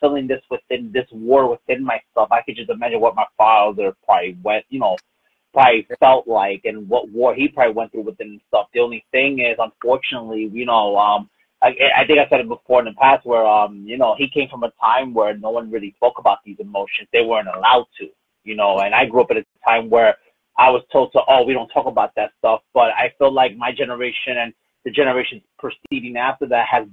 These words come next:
broke that wall, broke that ceiling that now we can have that conversation. I think that's what makes it more profound, because at the end of the day, you know, there's a lot of things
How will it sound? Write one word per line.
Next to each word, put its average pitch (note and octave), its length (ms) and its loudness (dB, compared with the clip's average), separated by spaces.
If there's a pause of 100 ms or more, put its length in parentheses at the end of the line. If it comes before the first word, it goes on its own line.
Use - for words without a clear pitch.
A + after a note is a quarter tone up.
(100)
broke C3 380 2
that A#2+ 260 2
wall, A#2 460 4
broke A#2+ 380 0
that A2 180 -2 (200)
ceiling A#2+ 480 -8
that G#2+ 160 -2
now A2 180 -4
we A2 80 -12
can F#2+ 160 -20
have A#2 200 -4
that G2 220 -6
conversation. G#2 560 -4
I F#2+ 140 -6
think A2 200 -10
that's A2+ 220 -2
what A2 180 -2
makes A2 260 -8
it A2+ 80 -4
more A2 280 4 (560)
profound, - 1080 2
because G#2 640 0 (160)
at G2+ 140 -10
the A2+ 80 -4
end A#2+ 140 -4
of A2 60 -4
the A2 60 -6
day, A2 680 -2
you A2 120 -4
know, G#2+ 480 -2 (280)
there's D3 200 2
a F3 40 0
lot C#3+ 260 6
of C#3+ 120 -6
things C#3 200 0